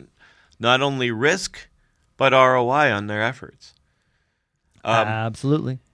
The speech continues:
Speaker 1: and then dysfunctionally, we complain that no one understands the R O I of test because you haven't explained it.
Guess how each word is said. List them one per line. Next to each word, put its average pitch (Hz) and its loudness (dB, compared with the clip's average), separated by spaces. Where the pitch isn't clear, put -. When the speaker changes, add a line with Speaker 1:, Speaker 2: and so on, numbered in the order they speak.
Speaker 1:
and 143 2
then 156 2
dysfunctionally, 139 -2
we 120 -2
complain 123 0
that 107 0
no 117 -2
one 117 0
understands 110 -4
the 95 0
R 90 0
O 87 -2
I 87 -2
of 73 -10
test - -8
because - -4
you 135 4
haven't 123 0
explained 107 -6
it. - -20